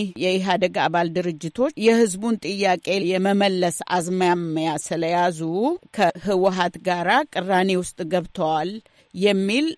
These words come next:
አንዳንድ የህዝብ አመለካከት አለ። በሌላ በኩል ደግሞ የለም አይደለም እንዲሁ ለህዝብ ፍጆታ እንዲሆን ነው እንጂ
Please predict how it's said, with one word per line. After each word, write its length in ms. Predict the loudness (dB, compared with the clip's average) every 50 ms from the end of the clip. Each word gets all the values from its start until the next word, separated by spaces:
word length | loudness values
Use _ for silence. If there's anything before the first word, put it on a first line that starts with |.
| -4 0
አንዳንድ 440 | 0 2 2 2 2 0 0 0 0 0
የህዝብ 360 | 0 0 0 0 0 0 0 2
አመለካከት 800 | 2 2 2 0 0 0 0 0 0 -2 0 0 -2 -2 0 0
አለ። 200 | 0 0 0 0 -2 -2 -4 -8 -20 _ _ _ _ _ _ -4
በሌላ 440 | 2 4 4 4 4 4 2 0 0 0
በኩል 380 | 2 0 0 0 -2 -4 -2 0
ደግሞ 320 | 0 0 0 -2 -4 0 2 4 4 4 2 0 -4 -8 -12 -6
የለም 420 | 0 2 2 4 4 2 2 2 0
አይደለም 540 | 0 0 0 -2 -2 -2 0 0 2 2 2 2 0 -4 -6 -2 0
እንዲሁ 340 | 0 0 0 0 -2 -2 0 0 0 2 2 0 -2 -4 _ -16 -20 -20 _ _ -4
ለህዝብ 580 | 0 2 4 4 4 2 0 0 0 -2 -2 -2 -2
ፍጆታ 520 | -2 -2 -4 -4 -2 -2 0 0 0 0 0 0
እንዲሆን 500 | 0 0 -2 -4 -4 -2 0 2 4 4 4 2 0 -4 -8 -8 -4 -4 -2 0
ነው 160 | 2 2 2 2
እንጂ 220 | 2 0 -2 -2